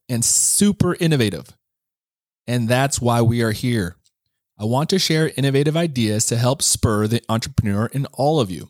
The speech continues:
I recently read of an entrepreneur buying generic water bottles on Alibaba at a dollar and ninety-eight cents and selling them on Etsy for fourteen dollars and ninety-nine cents. Let us assume five hundred units are sold,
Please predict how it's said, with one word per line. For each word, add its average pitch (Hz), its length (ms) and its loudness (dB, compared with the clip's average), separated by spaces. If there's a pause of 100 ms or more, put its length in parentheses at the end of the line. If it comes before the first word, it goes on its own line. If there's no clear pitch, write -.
(800)
I - 80 -4
recently 196 460 2
read 156 240 2
of 151 80 0
an 139 160 0
entrepreneur 143 500 0
buying 123 420 0
generic 117 320 -2
water 120 320 2
bottles 101 380 -4 (420)
on 117 220 2
Alibaba 120 720 0
at 113 140 -2
a 110 60 0
dollar 131 360 2
and 139 120 2
ninety-eight 123 480 0
cents 104 360 0
and 104 120 0
selling 143 380 2
them 101 140 -2
on 113 180 -2 (100)
Etsy 117 420 -2
for 110 240 -4
fourteen 147 440 0
dollars 110 340 4
and 101 120 -2
ninety-nine 98 520 -4
cents. - 420 -6 (720)
Let 170 160 0
us 226 140 2
assume 160 400 2
five 139 300 2
hundred 135 240 2
units 117 280 0
are 82 80 -2
sold, - 480 -4